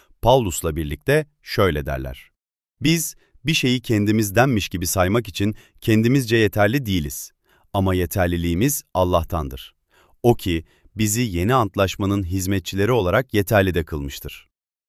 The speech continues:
Gerçek bir hizmetkar, efendinin işini yapar. İşinin önemini hisseder, kiliseyle ve dünyayla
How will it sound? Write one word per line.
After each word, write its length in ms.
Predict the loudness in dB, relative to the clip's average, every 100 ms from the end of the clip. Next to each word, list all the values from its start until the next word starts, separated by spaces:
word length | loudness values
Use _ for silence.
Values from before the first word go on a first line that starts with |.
| _ _ _ _ _
Gerçek 440 | 4 4 4 0 0
bir 80 | -2
hizmetkar, 600 | -2 -4 -2 4 4 2 _ _ -4
efendinin 540 | 2 2 2 2 2
işini 260 | 0 -2 -4
yapar. 420 | -4 -6 -10 -16 _ _ _ _ _
İşinin 460 | -4 0 2 2
önemini 380 | 0 0 0 0
hisseder, 560 | -2 -4 -4 0 0 0 -14 _ _
kiliseyle 600 | -2 -2 0 0 2 0
ve 160 | -2 -2
dünyayla 600 | -4 2 2 2 -2